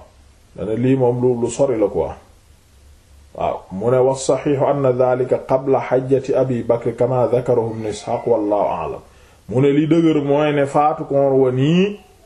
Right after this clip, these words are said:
avant, avant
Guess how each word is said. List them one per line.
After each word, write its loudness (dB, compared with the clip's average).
avant, 0
avant 0